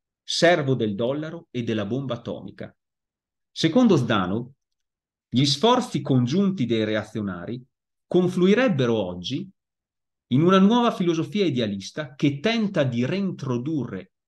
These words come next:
in maniera surrettizia o meno, di reintrodurre Dio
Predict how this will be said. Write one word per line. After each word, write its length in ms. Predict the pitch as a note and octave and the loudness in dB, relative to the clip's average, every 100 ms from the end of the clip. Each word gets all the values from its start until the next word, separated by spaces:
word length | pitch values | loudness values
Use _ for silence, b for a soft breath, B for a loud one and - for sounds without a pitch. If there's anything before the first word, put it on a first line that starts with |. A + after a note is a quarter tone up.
| - | -8
in 160 | G#2+ | -6
maniera 440 | G#2 G#2 A#2+ B2 A2 | -4 -2 -2 -2 -4
surrettizia 840 | - G2+ G2 F#2+ - A#2+ - G#2+ | -6 -6 -6 -8 -6 -6 -4 -4
o 40 | |
meno, 440 | G#2 A2 G#2 A2 - _ | 0 0 -2 -4 -10 _
di 220 | - A#2 | -6 0
reintrodurre 840 | C3+ D#3 C#3+ C3+ C3+ D3+ A2+ G2+ G2 | 0 0 -2 -2 0 0 -2 -6 -6
Dio 560 | A#2 A2 B2+ F#3+ - | -8 -4 -2 -4 -8